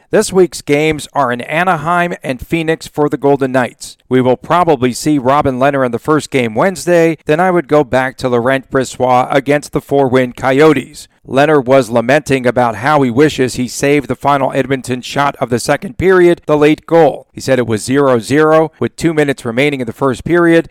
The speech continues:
and then he said that allowing the odd man rush has to be fixed fast, and if that part of the game is cleaned up, he believes that this team can go on a run.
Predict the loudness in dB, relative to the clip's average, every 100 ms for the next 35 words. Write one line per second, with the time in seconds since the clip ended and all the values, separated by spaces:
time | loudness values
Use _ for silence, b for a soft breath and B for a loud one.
0 | b -8 -8 -8 -4 -2 0 -2 -2 0
1 | 2 2 0 -4 0 0 0 -2 0 0
2 | 0 -2 -6 -2 -2 -2 -2 -2 -2 -2
3 | -4 -2 0 0 -4 -8 -6 -4 -2 -2
4 | 0 0 0 -2 -2 -2 -4 -8 -6 -6
5 | -2 0 0 _ 0 2 4 2 2 0
6 | 0 0 -4 -6 -6 -2 2 2 2 0
7 | 2 2 0 _